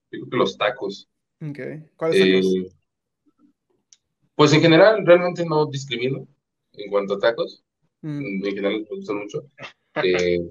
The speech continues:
Speaker 1: pero sí, es, es muy rica, ¿no? Y, y es difícil decidir. También me gusta mucho la comida italiana.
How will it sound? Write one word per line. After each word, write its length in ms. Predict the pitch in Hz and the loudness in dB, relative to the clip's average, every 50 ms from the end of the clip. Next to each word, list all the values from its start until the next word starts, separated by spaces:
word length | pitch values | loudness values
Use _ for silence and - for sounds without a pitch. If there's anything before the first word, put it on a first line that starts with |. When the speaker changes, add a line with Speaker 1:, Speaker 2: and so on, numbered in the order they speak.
| - _ - | -12 _ 4
Speaker 1:
pero 160 | 107 110 110 | 6 6 6
sí, 200 | - 143 156 156 | 8 6 6 6
es, 200 | 156 143 - - - | 6 6 4 0 -4
es 120 | 113 120 | -2 2
muy 140 | 131 135 123 | 4 4 6
rica, 280 | 120 127 127 123 104 101 | 6 4 4 4 2 4
¿no? 120 | 107 120 | 4 4
Y, 160 | 123 117 98 - | 2 2 0 -8
y 260 | 71 - 95 98 98 | -10 -8 -6 -4 -4
es 100 | 98 98 | -6 -8
difícil 280 | - - - - - | -12 -16 -18 -12 -8
decidir. 340 | 92 90 - 92 92 95 98 - _ _ _ _ _ _ | -8 -8 -8 -8 -10 -12 -12 -12 _ _ _ _ _ _
También 160 | - 123 131 139 | 2 4 6 6
me 40 | 135 | 6
gusta 120 | 135 139 127 | 6 4 4
mucho 240 | 127 127 - 135 | 4 2 2 2
la 120 | 113 104 - | 2 2 2
comida 260 | - 101 104 107 113 | 0 -2 0 0 0
italiana. 560 | 113 110 104 98 95 98 98 101 - 135 - | 0 2 2 0 2 2 0 -2 -4 -6 -12